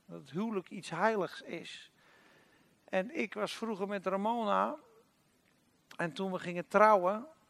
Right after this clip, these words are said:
zei die dominee ook, "Ik wil dat jullie niet meer gemeenschap hebben met elkaar. Ik wil jullie prima trouwen. Ik wil ook die dienst leiden, maar jullie hebben geen gemeenschap meer met elkaar tot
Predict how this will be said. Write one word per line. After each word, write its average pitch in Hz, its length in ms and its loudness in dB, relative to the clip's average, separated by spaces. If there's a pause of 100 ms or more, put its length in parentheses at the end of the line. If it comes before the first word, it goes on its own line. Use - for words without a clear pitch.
zei 185 240 -2
die 175 120 -6
dominee 190 540 2
ook, 180 220 -6
"Ik 180 140 -14
wil 196 180 0
dat 196 140 -10
jullie 185 240 -10
niet 214 280 -4
meer 202 200 -4
gemeenschap 190 600 -8
hebben 208 360 -6
met 202 100 -8
elkaar. 226 280 -4
Ik 214 80 -10
wil 208 200 -6
jullie 202 200 -6
prima 208 320 -6
trouwen. 208 480 2 (600)
Ik 185 140 -10
wil 208 200 0
ook 196 180 -2
die 196 100 -10
dienst 202 280 -6
leiden, 220 280 0
maar 214 100 -6
jullie 208 160 -6
hebben 185 180 -2
geen 240 360 2
gemeenschap 208 580 -2
meer 208 140 -6
met 190 240 -4
elkaar 180 420 -4
tot - 340 -4